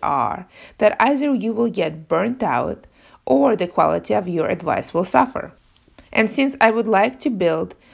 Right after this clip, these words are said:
long-term professional relationships with you, I cannot allow that to happen.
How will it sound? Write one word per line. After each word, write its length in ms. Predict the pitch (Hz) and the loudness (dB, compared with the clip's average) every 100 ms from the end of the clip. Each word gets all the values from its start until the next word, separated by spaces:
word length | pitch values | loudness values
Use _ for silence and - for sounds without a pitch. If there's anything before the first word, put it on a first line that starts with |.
| - | -10
long-term 560 | 208 202 233 254 233 202 | 0 2 2 0 -4 -2
professional 720 | 202 196 196 - 233 - 120 | -4 -2 -2 0 -2 0 0
relationships 840 | 226 - 214 - 165 - 175 - - | -2 0 0 -2 -6 -6 -8 -6 -2
with 220 | 254 170 | -2 -2
you, 300 | 123 98 - _ | -6 -6 -8 _
I 140 | - 233 | -2 -2
cannot 600 | - 269 190 160 185 - _ | 0 0 2 2 -2 -8 _
allow 340 | - 208 143 151 | -2 0 0 -2
that 320 | 147 139 - | -4 -6 -2
to 80 | - | -2
happen. 520 | 226 131 - - | 0 -2 -4 -12